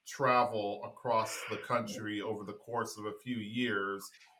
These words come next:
in order to figure out exactly where to lay these Philosopher's Stones. So he didn't leave his family just because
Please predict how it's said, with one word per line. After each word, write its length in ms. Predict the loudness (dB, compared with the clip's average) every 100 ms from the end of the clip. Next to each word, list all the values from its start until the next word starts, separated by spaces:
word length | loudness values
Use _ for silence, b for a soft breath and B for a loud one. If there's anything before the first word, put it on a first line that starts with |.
| b 2
in 160 | 4
order 280 | 6 4 2
to 80 | -4
figure 440 | -4 -2 0 4
out 260 | 6 4 2
exactly 680 | -6 4 4 4 -2 -4 2
where 180 | 6 8
to 100 | 6
lay 200 | 2 0
these 240 | -2 -4
Philosopher's 640 | 4 10 10 10 -2 -4
Stones. 360 | 2 4 4 0
So 120 | 0
he 80 | 4
didn't 240 | 4 2 -4
leave 440 | 0 2 2 0
his 220 | -2 -4
family 580 | 0 4 6 4 2 -2
just 260 | -4 -12 -6
because 720 | -6 6 10 10 8 0